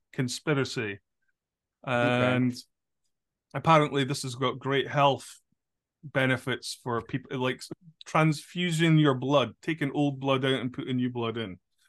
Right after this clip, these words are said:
Speaker 2: Mm.
Speaker 1: So I fo-, I found this all interesting and crazy, and I put this into the movie. And yeah, I mean, right now I'm watching podcasts about people s-,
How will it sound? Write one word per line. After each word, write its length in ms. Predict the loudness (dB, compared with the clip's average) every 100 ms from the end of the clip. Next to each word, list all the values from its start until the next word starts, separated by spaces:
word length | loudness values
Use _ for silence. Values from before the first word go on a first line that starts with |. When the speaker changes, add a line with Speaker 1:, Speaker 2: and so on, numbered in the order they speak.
| -6
Speaker 2:
Mm. 220 | 0 4
Speaker 1:
So 120 | 6
I 120 | 6
fo-, 220 | 8 6 6
I 160 | 4
found 280 | 6 4 4
this 140 | 0
all 280 | 4 4 4
interesting 720 | 2 0 2 2 2 -4 -2
and 220 | -2 -4 -6
crazy, 760 | -2 0 0 -2 -4 -4 -6 -6
and 480 | -2 -2 0 -2 -4 -10 _ _ _ _ _ _ _ 0
I 140 | 2
put 220 | 2 0
this 200 | 0 -2
into 260 | -2 -2 -4
the 100 | -4
movie. 600 | 2 2 2 2 0 -2 -12 _ _ -8
And 380 | -4 0 0 0
yeah, 380 | 2 2 4 4
I 60 |
mean, 260 | 4 2 0
right 220 | 0 -2
now 220 | -2 0 0 0
I'm 280 | -2 -4 -8
watching 340 | -8 -8 -4 -6
podcasts 640 | 0 -2 0 -2 -2 -4
about 260 | -6 -6 -6 _
people 580 | -10 -4 -4 -4 -8 -12 -16
s-, 200 | -16